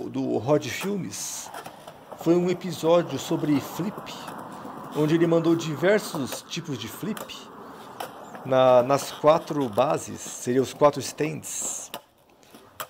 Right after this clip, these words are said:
Mas em inglês isso é muito mais comum. O pessoal aborda o, os, os quatro modos de se mandar as manobras, porque de fato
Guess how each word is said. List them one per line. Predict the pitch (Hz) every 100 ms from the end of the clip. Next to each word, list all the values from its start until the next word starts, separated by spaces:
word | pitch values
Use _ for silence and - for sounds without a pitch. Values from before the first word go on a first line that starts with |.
| _ _
Mas | 143 151 143 135 -
em | 175 220 208
inglês | 147 170 214 - -
isso | 175 208
é |
muito | 180 180 202 202
mais | 196 -
comum. | 220 175 165 151 - - - - - - - - -
O |
pessoal | 147 135 147 156
aborda | 131 147 151 120
o, | 117 120 - -
os, | 139 - -
os | 139 -
quatro | - 165 160 175
modos | 151 151 143 101
de | 123
se | -
mandar | 139 131 123 123 123
as | 123 113 -
manobras, | 143 143 147 135 - -
porque | - 175
de | 196 208
fato | - 185 175 -